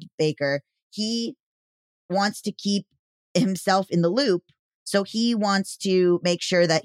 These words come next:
he's the middleman between Rastelli and Damon. And Damon starts to kind of freak out about that and is like, "I actually need to talk to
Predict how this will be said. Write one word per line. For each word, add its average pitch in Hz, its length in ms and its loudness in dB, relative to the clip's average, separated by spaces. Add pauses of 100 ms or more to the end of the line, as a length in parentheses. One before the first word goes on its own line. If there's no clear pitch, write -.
he's 208 340 0
the 185 120 0
middleman 170 520 4
between 156 340 0
Rastelli 160 580 2
and 151 120 2
Damon. 131 480 -2 (880)
And 170 200 -2
Damon 262 420 2
starts 208 260 -2
to 202 80 -6
kind 185 160 0
of 170 180 -4
freak 190 240 2
out 139 200 0
about 95 320 -12
that 78 220 -14 (680)
and 190 160 2
is 185 200 -2
like, 170 400 2
"I 185 100 4
actually 208 480 2
need 190 180 2
to 185 80 -2
talk 165 280 0
to 160 400 0